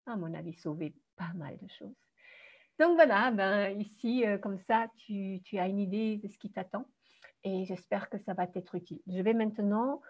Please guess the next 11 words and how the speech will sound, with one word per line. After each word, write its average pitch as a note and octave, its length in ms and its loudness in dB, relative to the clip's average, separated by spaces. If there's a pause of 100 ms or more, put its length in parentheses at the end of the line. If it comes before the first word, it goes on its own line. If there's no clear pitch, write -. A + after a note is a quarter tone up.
(260)
euh, G3+ 520 6
tout G3+ 60 -6
ça, A#3 220 2 (1200)
je F3+ 200 0
vais F#3+ 260 4 (340)
le F3 60 4
mettre F#3 320 0
dans F3 200 0
un E3+ 120 0
programme, F#3+ 560 -2 (500)
euh, F#3+ 540 -4